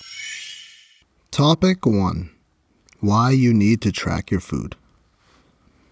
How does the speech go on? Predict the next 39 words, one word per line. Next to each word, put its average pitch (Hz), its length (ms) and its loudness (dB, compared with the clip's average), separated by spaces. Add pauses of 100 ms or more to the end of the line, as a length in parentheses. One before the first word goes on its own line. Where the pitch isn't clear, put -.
(460)
So 120 520 0
I 117 120 2
brought 139 320 -2
this - 240 0
up 147 160 2
last 110 460 2
week 110 180 0
as 90 160 -2
well 95 340 2
in 98 120 2
episode 80 480 -2
sixteen, 98 680 0 (540)
where 107 180 2
I 98 100 2
talked 107 360 -2
about 98 460 2
what 101 240 -2
you 98 120 0
can 87 200 0
do 95 320 2
to 95 80 -2
start 71 320 -2
your 80 120 -2
fitness 117 420 0
journey 131 520 2 (220)
and 95 360 0
if 98 160 -4
you're 90 100 0
new 92 220 2
to - 120 -4
this 85 180 -4
whole - 200 -4
thing. 117 360 -2 (960)
And 127 220 2
I'll 139 140 2
recap 165 440 2
that 131 180 2
a 85 80 0
bit, 120 380 0